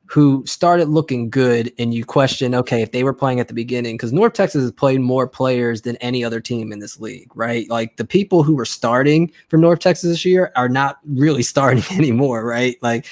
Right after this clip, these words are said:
and so when you look at players like Burgess, when you look at players like Hernandez, like, these are, these are players who have shown abilities where you're like, "Oh, okay, wait a second, these kids are balling." And so I do wonder with a longer season, you know, in those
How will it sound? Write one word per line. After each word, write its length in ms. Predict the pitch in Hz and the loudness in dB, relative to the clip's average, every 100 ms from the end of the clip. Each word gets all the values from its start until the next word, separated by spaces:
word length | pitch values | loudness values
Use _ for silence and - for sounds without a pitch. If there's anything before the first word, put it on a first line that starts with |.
| - - - | -20 -12 -4
and 200 | 139 135 | -2 -2
so 280 | 147 135 | -4 -2
when 160 | 131 135 | -2 -2
you 120 | 139 | -2
look 200 | 151 160 | -2 0
at 160 | 160 143 | -2 -2
players 320 | 147 139 123 | -2 0 -2
like 160 | 120 110 | -4 -4
Burgess, 440 | 123 123 113 - | -2 -2 -6 -8
when 80 | 123 | -4
you 100 | 127 | -4
look 140 | 139 | -2
at 160 | 147 143 | -2 -2
players 280 | 143 135 120 | -2 -2 -4
like 140 | 117 | -6
Hernandez, 720 | - 120 127 135 120 110 123 | -4 -2 0 -2 -2 -4 -6
like, 180 | 117 120 | -8 -6
these 200 | 131 180 | -4 -2
are, 220 | 180 165 151 _ - | 0 0 -2 _ -2
these 120 | 190 | 0
are 80 | 165 | 0
players 400 | - 160 151 143 | 0 0 2 0
who 100 | 135 | -4
have 80 | 117 | -4
shown 280 | 139 139 | -4 -2
abilities 680 | 127 127 127 135 127 120 113 | -4 -4 -4 -2 -4 -6 -6
where 120 | 123 | -4
you're 100 | 123 | -4
like, 200 | 123 120 127 | -2 -4 -2
"Oh, 300 | 156 214 170 | 0 2 0
okay, 200 | 196 151 | 0 0
wait 220 | 135 190 | 0 0
a 40 | 254 | -2
second, 300 | - 123 123 | -4 -6 -4
these 160 | 147 | -6
kids 240 | - 160 143 | -2 -2 -2
are 80 | 117 | -4
balling." 540 | 127 151 151 120 120 | -2 0 0 -4 -8
And 120 | 120 | -6
so 280 | - 131 120 - - | 0 2 2 -4 -4
I 120 | 131 | -2
do 240 | 131 156 156 | 2 4 4
wonder 360 | 151 151 143 | 4 2 2
with 160 | 131 120 | 0 -2
a 60 | |
longer 420 | 120 120 127 135 131 | -2 2 2 0 -4
season, 680 | - 139 131 127 123 120 - _ _ - | -4 -2 -2 -2 -4 -6 -10 _ _ 0
you 100 | 139 | 2
know, 300 | 120 113 - _ | 2 0 -4 _
in 160 | 123 120 | -2 2
those 340 | 123 123 117 | 4 4 0